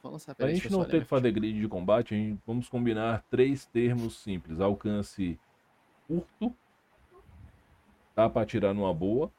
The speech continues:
Speaker 2: vai, e esses termos variam pelo tipo da arma que você usa.
Speaker 1: Uhum.
Speaker 2: Curto, intermediário, longo e extremo.
Speaker 1: Uhum.
Speaker 2: O tudo que tá no cam-, no campo extremo você não consegue acertar.
Speaker 1: Tá.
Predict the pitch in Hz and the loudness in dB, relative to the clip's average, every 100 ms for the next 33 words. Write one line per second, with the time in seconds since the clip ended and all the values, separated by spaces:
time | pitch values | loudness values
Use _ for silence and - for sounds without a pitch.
0 | 92 101 120 123 104 117 120 113 - 120 | 0 4 4 2 2 2 2 -2 0 2
1 | 120 117 104 110 120 120 117 107 120 113 | 4 4 4 4 0 -2 -2 -2 -6 -2
2 | 113 120 123 139 90 76 69 - _ _ | 0 0 -2 -2 -2 -2 -8 -20 _ _
3 | _ - 113 214 240 - - _ 147 170 | _ -16 0 0 0 -8 -10 _ -4 0
4 | 175 160 156 131 120 98 110 139 143 _ | 0 2 0 4 4 6 4 2 -6 _
5 | 110 113 120 147 - - 131 139 - 104 | 0 2 2 0 -6 -2 -2 -2 -4 -2
6 | 80 71 - - _ _ _ 117 104 87 | -2 -6 -12 -20 _ _ _ -12 -12 -14
7 | _ _ - _ - 110 - 226 254 170 | _ _ -20 _ -4 -4 0 2 4 6
8 | 165 156 143 143 127 123 104 90 123 123 | 4 4 2 0 4 4 2 0 -2 0
9 | 117 - 113 127 131 135 135 131 131 123 | -2 -2 -2 0 0 -2 -2 -2 -2 -2
10 | 123 127 135 127 - 78 - | 0 0 0 -4 -2 -4 -4